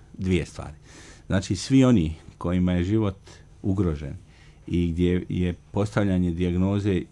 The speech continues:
jako bitno i značajno, rade to odmah. Znači, tamo gdje se, e, gdje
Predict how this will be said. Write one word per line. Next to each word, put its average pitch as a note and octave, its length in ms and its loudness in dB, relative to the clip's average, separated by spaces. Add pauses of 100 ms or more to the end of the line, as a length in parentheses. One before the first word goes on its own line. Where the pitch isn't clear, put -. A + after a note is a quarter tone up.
(220)
jako F#2+ 500 -2 (560)
bitno G#2+ 340 0
i F2+ 60 -2
značajno, F2+ 560 -4 (340)
rade F2 400 0
to F2 300 -4 (220)
odmah. D2 420 -8 (680)
Znači, F#2+ 280 -12
tamo A2+ 320 4
gdje F2+ 240 0
se, E2 240 -6 (120)
e, F2 180 -4
gdje E2+ 240 -2